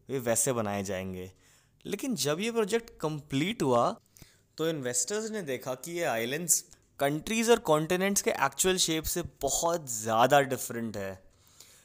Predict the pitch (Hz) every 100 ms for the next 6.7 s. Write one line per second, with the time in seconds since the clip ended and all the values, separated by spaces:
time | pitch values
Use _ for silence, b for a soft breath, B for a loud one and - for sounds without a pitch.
0 | b 110 120 123 135 143 143 135 107 -
1 | 123 - 165 156 147 139 135 117 117 117
2 | 113 107 - 113 104 107 95 92 92 -
3 | _ _ _ - b b b b _ 131
4 | 139 135 139 139 123 113 131 135 151 147
5 | 127 120 120 - 127 127 - 117 113 110
6 | 110 110 110 101 98 104